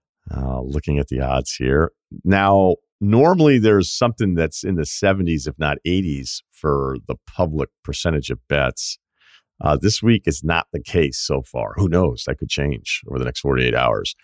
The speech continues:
Uh, but right now, the most heavily favored side by the public, the Chiefs minus nine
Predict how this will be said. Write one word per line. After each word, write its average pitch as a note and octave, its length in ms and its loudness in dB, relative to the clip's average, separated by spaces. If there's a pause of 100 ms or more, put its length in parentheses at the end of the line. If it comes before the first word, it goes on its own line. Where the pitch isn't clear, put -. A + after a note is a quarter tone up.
(340)
Uh, D#2+ 100 4
but D#2 120 0
right G#2+ 220 4
now, G#2 240 2
the F#2 80 0
most F#2 280 -2
heavily G2+ 560 2 (260)
favored E2+ 540 2 (540)
side D#2 760 0
by D2+ 160 2
the C2 60 -6
public, D2 540 -2 (200)
the D2 120 -18
Chiefs - 500 -4 (580)
minus D2+ 580 -2 (160)
nine C2+ 640 -4